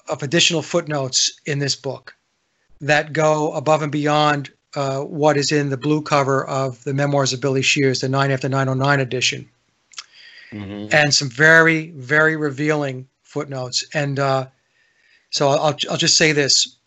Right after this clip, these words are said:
Speaker 1: Uh, there are footnotes in here that confirm my presentation about the music.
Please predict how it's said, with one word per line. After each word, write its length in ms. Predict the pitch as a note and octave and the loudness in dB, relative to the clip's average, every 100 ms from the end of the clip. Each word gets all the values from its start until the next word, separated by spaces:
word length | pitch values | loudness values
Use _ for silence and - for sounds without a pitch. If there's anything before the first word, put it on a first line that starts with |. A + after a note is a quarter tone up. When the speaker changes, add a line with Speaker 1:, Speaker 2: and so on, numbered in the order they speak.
| - | -6
Speaker 1:
Uh, 180 | C#3 C#3 | -4 -2
there 120 | C#3+ | -2
are 60 | C#3 | -2
footnotes 500 | - F#3 E3 D3+ D#3+ | -2 0 2 0 0
in 80 | |
here 460 | C#3 D3+ D3 D3 C#3+ _ _ _ _ _ - | -2 2 4 2 -4 _ _ _ _ _ -10
that 560 | C3 C#3+ C#3 C#3 C3+ - _ _ - | 0 4 4 2 -4 -20 _ _ -10
confirm 800 | C#3+ C3 D#3+ D#3 D3 C3 C3+ C3 _ _ _ _ - | -8 -2 0 2 2 -2 -6 -14 _ _ _ _ -10
my 100 | C#3 | -6
presentation 680 | C3+ D#3 C#3 C#3 D3+ C#3 - | -4 -2 -2 -2 -2 -2 -2
about 220 | B2+ C3+ - | -4 -4 -4
the 60 | |
music. 460 | C3 B2+ A2+ - - | -6 -6 -6 -10 -18